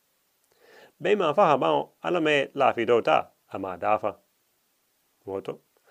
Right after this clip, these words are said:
Aha la fido menta anwi Ibrahimian. Atilinta wole la. Afina tien. Ami sila sa.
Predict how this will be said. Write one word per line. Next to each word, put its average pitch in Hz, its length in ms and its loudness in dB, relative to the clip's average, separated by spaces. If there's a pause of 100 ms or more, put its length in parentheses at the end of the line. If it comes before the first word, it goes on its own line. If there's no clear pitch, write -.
(300)
Aha 127 160 4
la 104 160 6
fido 110 240 0
menta 117 480 2
anwi 123 180 -2
Ibrahimian. 127 520 -2 (260)
Atilinta 156 440 -4
wole 123 240 0
la. 104 120 -2 (720)
Afina 101 280 -12
tien. 135 360 -4 (580)
Ami 135 260 -6
sila 87 300 -14
sa. 92 240 -14